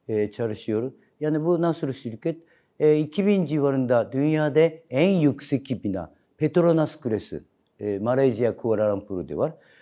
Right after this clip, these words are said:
O kule, ikiz kule var. E, Tom Cruise'un sinema filan da gösterildi.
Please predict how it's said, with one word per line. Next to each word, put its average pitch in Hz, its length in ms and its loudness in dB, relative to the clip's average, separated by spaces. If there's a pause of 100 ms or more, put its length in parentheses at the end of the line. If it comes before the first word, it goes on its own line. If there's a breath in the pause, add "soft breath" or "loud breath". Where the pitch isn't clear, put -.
(240 soft breath)
O 214 240 8
kule, 190 400 6
ikiz 170 360 0
kule 101 240 4
var. 76 160 -4 (400)
E, 104 920 -2 (100)
Tom 156 260 2
Cruise'un 131 640 0
sinema 135 420 0
filan 95 340 -2
da 85 60 -4
gösterildi. 76 580 -8